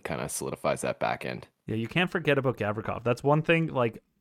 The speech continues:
Speaker 2: a lot of people in Edmonton, for example, there was talk about Edmonton trading for him, obviously.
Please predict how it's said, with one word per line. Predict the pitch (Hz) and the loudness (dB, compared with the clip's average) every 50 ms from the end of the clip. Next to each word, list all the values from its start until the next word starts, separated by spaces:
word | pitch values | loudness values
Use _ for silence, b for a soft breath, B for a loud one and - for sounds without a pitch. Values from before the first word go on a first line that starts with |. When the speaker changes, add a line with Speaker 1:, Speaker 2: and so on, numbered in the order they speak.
| _ _ _ _ _ _ - | _ _ _ _ _ _ -2
Speaker 2:
a | - | 0
lot | 147 147 165 175 185 | 4 6 8 8 6
of | 196 196 | 6 4
people | - 170 165 170 160 147 | 0 -2 2 2 2 2
in | - | 2
Edmonton, | 113 120 120 117 - 120 110 | 0 -2 -2 -2 -2 -4 -6
for | 104 - 110 | -4 -2 -4
example, | 104 104 107 107 101 101 - 107 | -4 -2 -4 -6 -6 -4 -6 -4
there | 101 104 | -4 -4
was | 104 - | -4 0
talk | - 127 113 117 - | 0 0 0 0 -2
about | 113 107 104 98 | -4 -4 -4 -6
Edmonton | 98 101 101 101 117 113 | -6 -6 -6 -6 -6 -8
trading | 104 - 104 95 101 104 | -6 -8 -8 -6 -6 -6
for | - 107 104 104 | -4 -2 -2 -2
him, | 110 110 107 | -2 -2 -2
obviously. | 95 107 104 107 110 107 - 110 104 117 - | -2 -4 -2 -2 -4 -2 -2 -2 -4 -4 -6